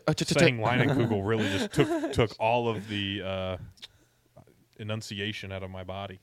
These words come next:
Speaker 1: Yeah, it's okay. We'll try it again. Ready?
Speaker 2: Okay, ready?
Speaker 1: Go.
Speaker 2: Okay, let me take a breath. Shall we dive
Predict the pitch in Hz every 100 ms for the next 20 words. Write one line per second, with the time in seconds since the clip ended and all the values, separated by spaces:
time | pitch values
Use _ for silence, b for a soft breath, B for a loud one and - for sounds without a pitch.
0 | - 101 101 _ - - 139 - - _
1 | - 131 139 117 92 98 - 117 139 92
2 | 95 113 - - 85 - _ - 82 _
3 | 101 95 95 92 90 - _ B B B
4 | B B B B B B B B B B
5 | B B B B B B _ _ _ _
6 | - - 117 131 139 123 110 107 - _
7 | - 95 101 107